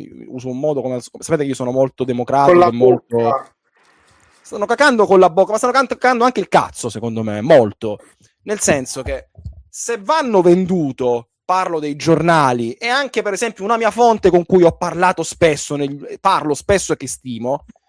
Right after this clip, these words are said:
Speaker 1: eh, e che mi dice: "Guarda che lo cacciano il francese, guarda che lo cacciano, guarda che lo fanno fuori,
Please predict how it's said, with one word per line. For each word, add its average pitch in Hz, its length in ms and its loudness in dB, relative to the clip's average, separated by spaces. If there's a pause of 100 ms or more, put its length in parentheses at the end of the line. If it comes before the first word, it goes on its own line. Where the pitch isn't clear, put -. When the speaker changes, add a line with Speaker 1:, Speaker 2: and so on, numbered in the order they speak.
(340)
Speaker 1:
eh, 135 560 -6
e - 120 -18
che - 100 -10
mi 202 140 -6
dice: 151 580 2 (500)
"Guarda 170 400 4
che 147 160 6
lo 156 60 6
cacciano 143 480 2
il 120 60 0
francese, 123 800 0
guarda 175 320 4
che 160 100 0
lo 160 140 2
cacciano, 131 640 0
guarda 185 280 2
che 143 60 -6
lo 160 160 6
fanno 160 300 4
fuori, 123 440 4